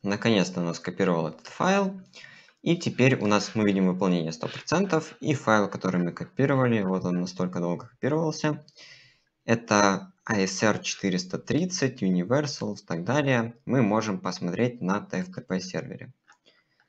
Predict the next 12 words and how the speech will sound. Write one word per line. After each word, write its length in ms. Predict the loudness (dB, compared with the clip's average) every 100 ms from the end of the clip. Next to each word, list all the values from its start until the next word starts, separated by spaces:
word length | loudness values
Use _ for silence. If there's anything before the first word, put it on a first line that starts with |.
| _ _ _ _ -6
Ищем 320 | -4 -2 -2
его. 560 | 0 2 4 4 2 -2 -14 _ _ _ _ _ _ _ _ _ _ _ -20 -20 _
А 260 | -4 -2 -2
С 240 | -4 -4
Р 300 | -2 -2 -4 -14 _ _ _ _ _ _ _ _ _
четыреста 640 | -16 -10 -4 -2 -2 -6
тридцать, 500 | -4 -2 0 0 -2
вот 300 | -4 -4 -4
он. 160 | -8 -14 -18 _ _ _ _
Вот 240 | -8 -6
этот 280 | -6 -8 -10
файл. 360 | -10 -10 -10